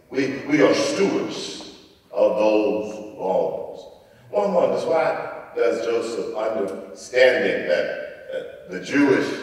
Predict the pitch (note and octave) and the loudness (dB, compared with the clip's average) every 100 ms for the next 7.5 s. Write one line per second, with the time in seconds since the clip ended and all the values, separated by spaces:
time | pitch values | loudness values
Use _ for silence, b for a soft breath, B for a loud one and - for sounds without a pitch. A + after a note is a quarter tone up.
0 | - - - - D3+ D3+ - A#2+ - - | -8 -12 -18 -2 4 6 6 4 0 2
1 | A2 G#2+ - A#2 A2+ F#2 G#2 A#2 A2 F#2 | 2 0 -2 -2 0 2 4 6 6 4
2 | - F2 G2 G2 - G2+ - F#2+ F#2+ G2+ | 0 -2 -2 -2 -6 -8 -2 0 2 2
3 | F#2+ F2+ F2 F2 F2 - - D#2+ - F2 | 2 0 2 2 2 2 4 4 2 2
4 | - - - - - - - - - - | 0 -2 -2 0 0 0 -4 -8 -12 -4
5 | B2 A2+ - G2+ - - - - - - | 2 2 2 0 0 -2 -2 -2 -2 -2
6 | D#3+ D#3+ - C#3+ C3+ - - - - - | -2 -2 -2 -8 -6 -6 -6 -4 0 2
7 | - - - - | 0 -4 -10 -12